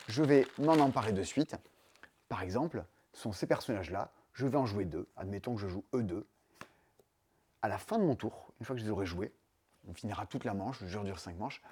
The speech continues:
je les passerai à la personne qui est à ma gauche. C'est-à-dire que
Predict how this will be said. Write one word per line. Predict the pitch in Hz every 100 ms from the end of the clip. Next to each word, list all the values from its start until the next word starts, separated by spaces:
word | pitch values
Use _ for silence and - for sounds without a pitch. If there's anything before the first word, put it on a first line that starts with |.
| -
je | 120
les | 123
passerai | - 190 - 95 - _ _ - 1077 - - - -
à |
la | 156
personne | 113 - 196
qui | 185
est |
à |
ma | 135
gauche. | 92 92 - _ - - - _ -
C'est-à-dire | - 156
que | - 160 165